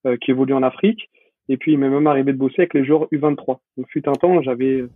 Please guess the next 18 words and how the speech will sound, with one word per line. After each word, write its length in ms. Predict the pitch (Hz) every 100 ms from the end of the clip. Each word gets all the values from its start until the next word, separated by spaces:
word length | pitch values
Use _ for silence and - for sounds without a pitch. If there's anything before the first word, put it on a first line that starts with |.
| _ _ _ _ _ -
je 100 | -
passais 220 | 139 -
plus 260 | - 170 151
de 120 | 151
temps 140 | 156
en 80 | 156
équipe 180 | 135 -
nationale. 380 | 135 - 160 190
Maintenant, 260 | 139 170
je 60 | 170
suis 80 | -
concentré 420 | 143 - 139 -
uniquement 360 | 143 143 160 160
sur, 260 | - 135
euh, 140 | 127 123
sur 160 | -
l'équipe 260 | 127 120 - -
A. 160 | 220